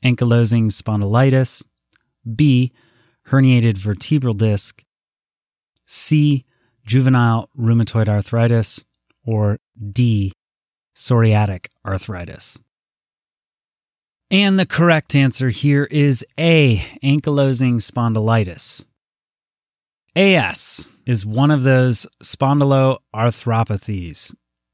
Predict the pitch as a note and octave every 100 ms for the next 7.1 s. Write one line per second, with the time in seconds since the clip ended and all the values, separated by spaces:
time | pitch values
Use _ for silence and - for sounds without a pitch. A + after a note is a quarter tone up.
0 | - A2+ C3+ E3 F3+ D3 C#3+ C#3 B2 A#2
1 | - A#2 A2+ - G#2+ G2+ F#2+ A2 G2+ B2+
2 | A#2 A2+ G#2 A2+ A2 A2 G2 F#2+ F#2 B2
3 | D3 D#3 A#2+ G#2 G#2+ A2 C3+ - - A2+
4 | A2 A2+ B2 A2+ A2 - D3+ D#3 - A#2+
5 | G#2+ G#2 G2+ G2 - - - G#2 - A#2
6 | G#2+ G#2 F#2+ F#2 - D3 A#2 - - -